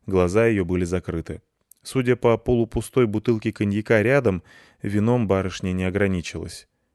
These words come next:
Куда ей столько, с таким-то весом? «Пошли спатеньки, жертва ночного запоя», вздохнул я и потянул ее с пола за руки. Она повисла, как тряпка,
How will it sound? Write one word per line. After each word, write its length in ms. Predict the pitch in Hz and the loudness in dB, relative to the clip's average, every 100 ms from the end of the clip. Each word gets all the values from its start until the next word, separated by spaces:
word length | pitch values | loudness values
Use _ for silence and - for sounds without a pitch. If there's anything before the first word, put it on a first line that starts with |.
| _ | _
Куда 380 | - 104 92 107 | -10 -6 0 2
ей 240 | 120 101 90 | 2 0 -4
столько, 560 | - 113 110 - 85 _ _ | -4 -2 -2 -4 -12 _ _
с 120 | - | -4
таким-то 480 | 110 95 107 92 101 | -2 0 -2 -2 0
весом? 500 | 104 104 - 87 98 _ _ _ _ - - - - - - - _ _ - | 0 -2 -6 -12 -14 _ _ _ _ -20 -20 -20 -20 -20 -20 -20 _ _ 0
«Пошли 320 | 139 - 196 | 0 0 -2
спатеньки, 640 | - 139 151 165 131 90 80 - - | 4 4 4 0 -2 -2 -4 -8 -4
жертва 380 | 92 92 95 | 2 2 2
ночного 400 | 90 90 95 90 | -2 -2 0 2
запоя», 600 | 85 87 - 87 85 85 85 _ - | 2 0 2 2 2 -4 -12 _ -12
вздохнул 540 | 90 90 - 92 85 | -4 -2 -2 -4 -4
я 300 | 82 113 127 | -2 0 0
и 100 | 95 | -2
потянул 500 | - 90 90 95 107 | -4 -6 -4 -2 0
ее 140 | 90 90 | 0 -2
с 80 | |
пола 340 | - 95 90 87 | -2 0 2 2
за 220 | 90 82 | 0 -2
руки. 300 | 80 - - - _ _ - | -4 -10 -12 -14 _ _ -8
Она 240 | 107 113 | -2 -2
повисла, 480 | - 117 127 156 110 | 2 2 2 -2 -2
как 200 | 104 107 | -2 -6
тряпка, 440 | - 92 - - | -2 -2 -2 -8